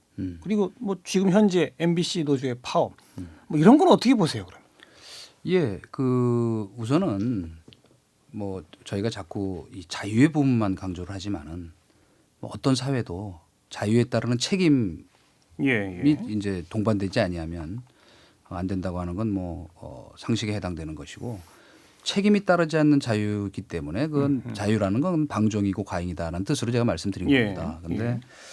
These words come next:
Speaker 1: 예를 들어서 그, 어, 저희가 이제 항상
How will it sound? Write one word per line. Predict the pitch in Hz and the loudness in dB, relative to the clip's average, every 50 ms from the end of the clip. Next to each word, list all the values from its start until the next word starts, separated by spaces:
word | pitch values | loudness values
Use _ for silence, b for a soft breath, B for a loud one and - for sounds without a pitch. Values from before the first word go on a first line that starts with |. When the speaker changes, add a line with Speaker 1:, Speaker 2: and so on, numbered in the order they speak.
| B B B B B B B - 131 | B B B B B B B 0 2
Speaker 1:
예를 | 165 180 | 2 2
들어서 | 170 170 170 156 160 175 170 | 2 0 0 0 0 -2 -2
그, | 156 156 151 147 147 143 135 123 104 - - - b b b b b b b b b _ _ _ - | 0 0 0 2 2 2 0 -2 -4 -8 -12 -18 b b b b b b b b b _ _ _ -8
어, | 110 104 104 104 101 101 101 98 98 95 92 - _ _ _ _ _ _ _ _ _ _ _ _ _ _ _ _ _ _ | -6 -4 -4 -4 -2 -2 -2 -4 -4 -6 -8 -12 _ _ _ _ _ _ _ _ _ _ _ _ _ _ _ _ _ _
저희가 | - - 143 143 151 | 0 4 4 6 6
이제 | 135 139 | 6 4
항상 | 139 151 165 165 175 156 131 101 | 4 4 4 6 6 6 4 2